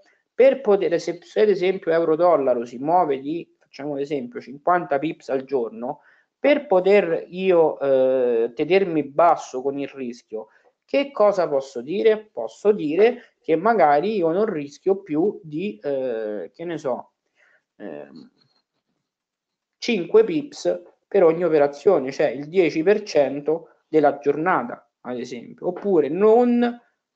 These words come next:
pretendo di guadagnare più del dieci per cento della candela giornaliera. Questa è una gestione del rischio, sia in guadagno che in perdita. Il position sizing, anche qui, insomma, eh, ce ne sarebbe da dire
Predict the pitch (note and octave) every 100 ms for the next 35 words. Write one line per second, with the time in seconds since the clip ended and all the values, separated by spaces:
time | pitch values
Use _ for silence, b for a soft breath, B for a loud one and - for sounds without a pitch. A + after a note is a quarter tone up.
0 | _ _ _ _ - G3+ G3+ G3 D#3 C#3+
1 | C#3+ D#3+ F3 A3 A#3+ G3 D#3+ F3+ F#3+ F#3+
2 | F3+ F#3+ E3+ D3+ C#3+ D#3 F3+ - D3+ C3
3 | B2 C3 C3+ B2+ _ C#3+ B2+ B2+ B2+ -
4 | C3+ C3+ C3+ B2+ - B2+ C3 E3 F3 C3+
5 | A#2+ _ _ _ _ _ - B3+ - -
6 | D3 D3+ C#3+ - D3+ D3 C#3+ C#3+ C#3+ C#3+
7 | C3+ B2+ C3 B2 A#2 _ A2+ - F#3 D#3
8 | F#3 G#3 D3 C3 C3 A#2+ - _ C3 B2+
9 | B2 B2 A#2+ B2+ A#2 F#2 - _ _ _
10 | _ _ F3 G3+ C#4 C4 D#4 D#4 A#3 G#3+
11 | G#3+ F#3 D3 D3 E3+ F3 - D3+ D#3+ D#3
12 | D3+ - E3 C#3+ C#3 D3+ D3+ B2+ - C#3
13 | B2+ G2 F#2 - C#3 C#3 C3+ E3 C#3+ C#3
14 | B2+ C#3 D#3+ C#3 B2